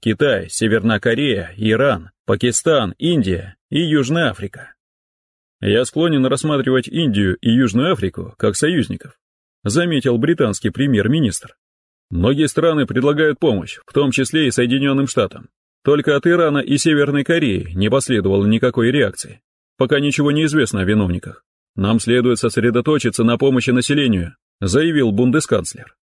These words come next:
«Атака на С Ш А вынуждает нас иначе согласовывать международную помощь. Те вспомогательные силы, которые мобилизованы в С Ш А для помощи странам Европы, теперь востребованы у себя. Вопрос в том, как воспринимать другие предложения о помощи»,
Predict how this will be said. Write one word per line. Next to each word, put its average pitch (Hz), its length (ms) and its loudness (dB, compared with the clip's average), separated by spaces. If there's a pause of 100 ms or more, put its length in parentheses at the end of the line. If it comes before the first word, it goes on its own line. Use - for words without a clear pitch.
(200)
«Атака 120 400 0
на 117 100 2
С 117 120 -2
Ш 139 240 2
А 113 40 4
вынуждает 104 540 2
нас 123 200 0
иначе 139 340 0
согласовывать 104 680 2
международную 107 640 0
помощь. 90 380 -4 (400)
Те 135 200 0
вспомогательные 120 680 0
силы, 113 380 2
которые 113 380 0
мобилизованы 117 680 2
в - 40 -14
С 123 120 0
Ш 139 300 0
А - 20 0
для 104 180 0
помощи 123 320 0
странам 120 420 0
Европы, 104 560 0 (160)
теперь 127 320 2
востребованы 104 640 2
у 107 80 2
себя. 92 360 -2 (440)
Вопрос 107 440 2
в - 80 -16
том, 170 260 2
как 180 240 0
воспринимать 165 560 0
другие 165 400 0
предложения 135 600 0
о 139 40 -4
помощи», 120 460 -4